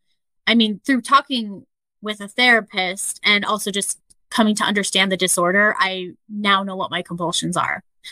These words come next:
So the biggest thing is, like, do not <laughs> do your compulsion, which is so hard because when you have O C D, your mind is telling you,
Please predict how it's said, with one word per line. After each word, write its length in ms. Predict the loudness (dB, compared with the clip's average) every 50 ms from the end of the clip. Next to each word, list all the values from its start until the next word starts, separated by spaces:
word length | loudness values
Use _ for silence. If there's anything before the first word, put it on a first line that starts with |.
| -20 _ -4
So 100 | 0 0
the 100 | 2 4
biggest 320 | 2 2 2 2 -2 0
thing 200 | 0 0 2 2
is, 120 | 0 -2 -2
like, 200 | -4 -4 -4 -8 _ _ _ _
do 220 | -4 -2 0 0
not 320 | 0 0 2 2 2 2 0
<laughs> 40 | -2
do 180 | -2 2 2 4
your 140 | 4 2
compulsion, 600 | 0 -4 -4 -2 0 2 2 2 0 -2 -2 -4
which 200 | -4 -4 -2 0
is 140 | 2 2 2
so 580 | 0 0 -2 -2 -2 0 2 2 2 2 -2 -4
hard 500 | -6 -2 2 2 2 2 0 -6 -12 -10 _
because 420 | -8 -8 -4 -4 -4 -4 -2 -2
when 100 | 0 0
you 100 | 0 0 0
have 160 | -2 -2 -2
O 120 | 0 -2
C 140 | -2 -2 -2
D, 120 | -2 -4 -4
your 180 | -2 -2 -2
mind 320 | 0 2 2 2 2 0 -2
is 160 | -4 -6 -8
telling 460 | -8 -2 0 2 4 4 4 2 2
you, 380 | 0 0 0 -2 -2 -4 -6